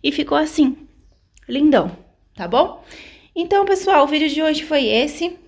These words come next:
Eu espero muito que vocês tenham gostado, tá? Se vocês gostaram, deixa um joinha aqui pra mim, se inscreve no canal se você ainda não for inscrito.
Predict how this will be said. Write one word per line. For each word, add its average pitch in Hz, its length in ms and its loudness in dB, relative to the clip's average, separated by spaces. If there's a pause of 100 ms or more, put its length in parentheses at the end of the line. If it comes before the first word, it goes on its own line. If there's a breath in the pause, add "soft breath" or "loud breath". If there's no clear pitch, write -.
(140)
Eu - 120 -4
espero 254 280 0
muito 277 240 4
que 302 80 -8
vocês 277 240 -4
tenham 254 200 -2
gostado, 247 600 -4 (800 soft breath)
tá? 240 380 -2 (220 loud breath)
Se 311 140 0
vocês 294 340 2
gostaram, 240 520 2
deixa 262 320 0
um 294 80 4
joinha 277 400 2
aqui 277 120 -6
pra 254 200 -4
mim, 226 220 2
se 226 140 -2
inscreve 214 400 -2
no 208 100 -2
canal 196 460 0
se 233 120 -10
você 185 220 -6
ainda 190 180 0
não 202 160 2
for 202 220 -6
inscrito. 208 580 -6